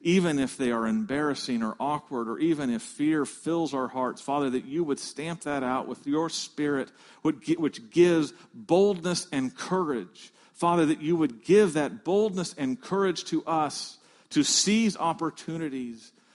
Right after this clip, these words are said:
short or long, to share the good news of Jesus.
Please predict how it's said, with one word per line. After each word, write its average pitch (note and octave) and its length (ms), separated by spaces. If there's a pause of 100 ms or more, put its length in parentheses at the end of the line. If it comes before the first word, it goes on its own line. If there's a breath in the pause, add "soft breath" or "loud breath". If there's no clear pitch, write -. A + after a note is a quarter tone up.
short G#3+ 520
or D#3+ 200
long, C#3+ 680 (1400)
to F3 120
share G3 580
the C#3+ 140
good D#3 340
news E3 280
of C3 160
Jesus. C3+ 760